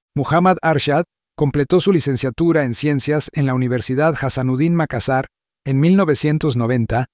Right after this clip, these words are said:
completó su maestría en Ciencias en la Universidad Airlanga de Surabaya en mil novecientos noventa y nueve y completó sus estudios de doctorado en la Universidad Halu Oleo en dos mil diecisiete. Mohammad Amir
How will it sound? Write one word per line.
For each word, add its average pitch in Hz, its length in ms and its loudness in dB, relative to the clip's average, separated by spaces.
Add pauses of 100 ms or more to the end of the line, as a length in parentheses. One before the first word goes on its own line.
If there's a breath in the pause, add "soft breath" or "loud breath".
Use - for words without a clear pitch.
(260)
completó 147 460 2
su 180 120 2
maestría 151 560 0
en 120 100 -4
Ciencias 131 600 -2
en 131 140 0
la 123 80 0
Universidad 123 640 0
Airlanga 135 640 2
de 95 80 -4
Surabaya 127 560 0
en 107 120 -4
mil 175 180 4
novecientos 127 560 0
noventa 98 360 -4
y 92 40 -2
nueve 101 320 -4 (360)
y 147 100 -2
completó 139 460 2
sus 160 180 -2
estudios 139 440 2
de 117 100 0
doctorado 110 640 0 (180)
en 131 140 0
la 120 100 0
Universidad 120 720 0
Halu 127 340 0
Oleo 110 440 0 (100)
en 127 180 -2
dos 110 220 -2
mil 143 180 2
diecisiete. 101 640 -4 (580)
Mohammad 131 360 0
Amir 165 260 2